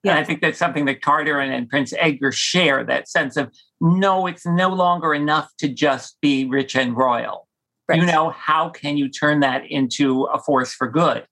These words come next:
Speaker 1: And I remember when Princess Diana, you know, visited aids patients, when
Speaker 2: Yep.
Speaker 1: she made a point of showing up. And I think Meghan and Harry seem to be following in that tradition.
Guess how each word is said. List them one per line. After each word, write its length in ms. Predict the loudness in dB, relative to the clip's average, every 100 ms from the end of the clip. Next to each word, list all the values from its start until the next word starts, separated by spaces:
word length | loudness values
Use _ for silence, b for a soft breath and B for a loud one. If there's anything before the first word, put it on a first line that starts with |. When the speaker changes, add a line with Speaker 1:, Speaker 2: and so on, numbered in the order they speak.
| _ b b b 0
Speaker 1:
And 140 | 2
I 100 | 2
remember 460 | 0 0 0 0 0
when 180 | -2
Princess 360 | -4 -6 -6 -2
Diana, 640 | 0 2 0 0 0 -2 -8 _ _
you 80 | 0
know, 140 | 0 0
visited 420 | -2 0 0 0
aids 300 | 0 0 -2
patients, 540 | 0 0 0 -4 -6 -2
when 160 | 0
Speaker 2:
Yep. 100 | 2
Speaker 1:
she 60 | 2
made 200 | 2 2
a 100 | -2 -2
point 340 | 0 0 -4 -8 -2
of 260 | 0 0 -4
showing 540 | -4 0 0 0 0
up. 240 | 0 -2 _ _ B B _
And 240 | 0 2 0
I 60 |
think 160 | 0 -2
Meghan 220 | -2 0
and 140 | 0 0
Harry 340 | 0 0 0
seem 240 | -2 -4 -2
to 100 | -2
be 100 | -2
following 580 | 0 0 2 0 -2 -2
in 120 | -2
that 200 | -2 -2
tradition. 560 | -4 -2 -2 -2 -8